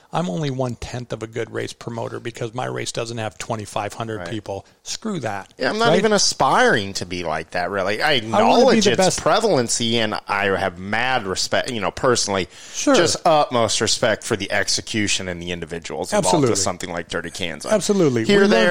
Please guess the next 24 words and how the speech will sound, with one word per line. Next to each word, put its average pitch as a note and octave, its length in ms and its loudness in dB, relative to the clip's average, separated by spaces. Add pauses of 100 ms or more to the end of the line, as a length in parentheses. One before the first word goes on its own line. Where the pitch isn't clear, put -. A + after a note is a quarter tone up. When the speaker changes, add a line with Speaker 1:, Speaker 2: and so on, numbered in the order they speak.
Speaker 1:
from - 0 -
it. E3+ 120 6
Speaker 2:
everywhere, D#3+ 300 6
you D3 140 4
know, C#3 220 2 (460)
love C3 360 4
them. D2+ 180 -2 (220)
L-, C3 200 4
absolutely C3+ 680 4
love A2 240 4
them G2 180 0
and F#2+ 80 -6
respect F2 460 -2
them. - 220 -8 (320)
Speaker 1:
All G3+ 200 2
of F3 120 -2
these D3 180 -2
races B2 360 -4
have A2 140 -4
something A#2 380 -10
to A2+ 80 -16
teach A2 300 -12
us. G#2+ 200 -10
Speaker 2:
Right. E2 220 -2